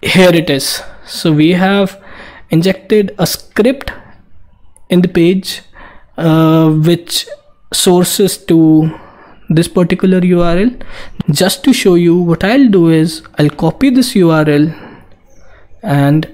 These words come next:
I'll paste the U R L, right? So I'll remove everything from here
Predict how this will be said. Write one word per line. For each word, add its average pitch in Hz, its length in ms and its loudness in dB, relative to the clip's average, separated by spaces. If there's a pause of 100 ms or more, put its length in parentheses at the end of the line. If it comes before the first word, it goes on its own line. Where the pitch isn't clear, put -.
(120)
I'll 143 160 2
paste 190 480 0
the 240 80 2
U 175 240 2
R 151 180 2
L, 147 300 -2 (1500)
right? 151 400 -2 (300)
So - 260 0
I'll 147 280 4
remove 165 560 2
everything 196 580 0
from 190 240 0
here 143 480 -2